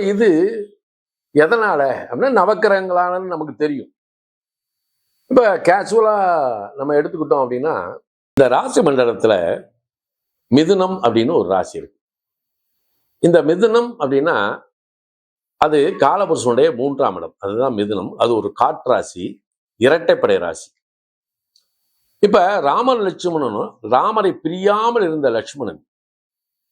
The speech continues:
அப்ப அவரும் சேர்ந்துதான் காட்டுக்குள்ள. இப்ப ரெட்டை குழந்தை பிறக்குதுன்னு வைங்களேன், அவங்களுக்கு என்ன பேர் வைப்பாங்கன்னா அந்த காலத்துல இப்ப எப்படி வைக்கிறாங்கன்னு எனக்கு தெரியல,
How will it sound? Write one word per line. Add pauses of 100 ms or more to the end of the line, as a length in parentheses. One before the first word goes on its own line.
(580)
அப்ப
அவரும்
சேர்ந்துதான்
காட்டுக்குள்ள.
இப்ப
ரெட்டை
குழந்தை
பிறக்குதுன்னு
வைங்களேன், (640)
அவங்களுக்கு
என்ன
பேர்
வைப்பாங்கன்னா
அந்த
காலத்துல (840)
இப்ப
எப்படி
வைக்கிறாங்கன்னு
எனக்கு
தெரியல,